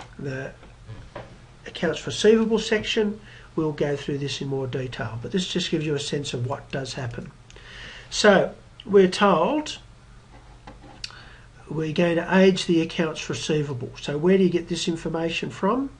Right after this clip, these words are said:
Well, in fact, we've already calculated this for you.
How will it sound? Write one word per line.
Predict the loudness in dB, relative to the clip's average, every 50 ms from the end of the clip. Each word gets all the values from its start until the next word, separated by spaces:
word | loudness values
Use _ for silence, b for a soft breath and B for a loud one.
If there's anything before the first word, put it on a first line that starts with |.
| B B B B B B B B B B B
Well, | -4 -4 -2 0 0 -2 -2 -4 -12 -20 -20 -20 -20 -20 -20 -20 -20 -20 -20 -20 -20 -20 -20 -20 -20 B B B B B B B -20 -20 -20 -20 -20 -10 -6
in | -6 -6
fact, | -2 0 0 0 2 6
we've | 6 8 8 8
already | 8 6 6 6 4
calculated | 0 -4 -2 0 0 0 0 -2 -2 -2 0 -2 -4 -4 -6 -8 -10 -12 -18 -20 -20 -20 -20 -20 -20 -20 -20 -20 -20 -20 -20 -20 -20 -20 -20 -20 -16
this | -12 -8 -6 -4 -4 -4
for | -6 -4 -4 -4 -2 -2
you. | -2 -4 -4 -8